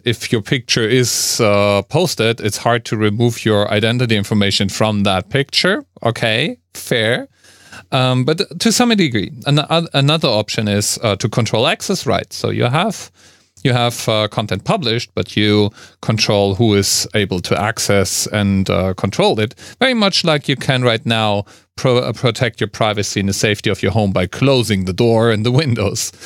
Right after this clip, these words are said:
Uh, same here. You demanding something that's just not realistic to demand and not working. Even in those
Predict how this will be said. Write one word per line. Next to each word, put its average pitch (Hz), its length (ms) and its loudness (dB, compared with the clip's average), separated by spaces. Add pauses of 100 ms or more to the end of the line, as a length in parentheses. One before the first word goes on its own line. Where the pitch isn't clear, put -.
(440)
Uh, 98 340 0
same 123 300 0
here. 113 240 2 (840)
You 220 160 4
demanding 170 480 2
something 147 380 0
that's 110 240 -4
just - 360 -2
not 107 400 0
realistic 95 540 0
to 104 100 -4
demand 90 380 0
and 92 80 -2
not 90 160 -4
working. 87 340 -6 (280)
Even 185 320 2
in 160 180 4
those 139 300 2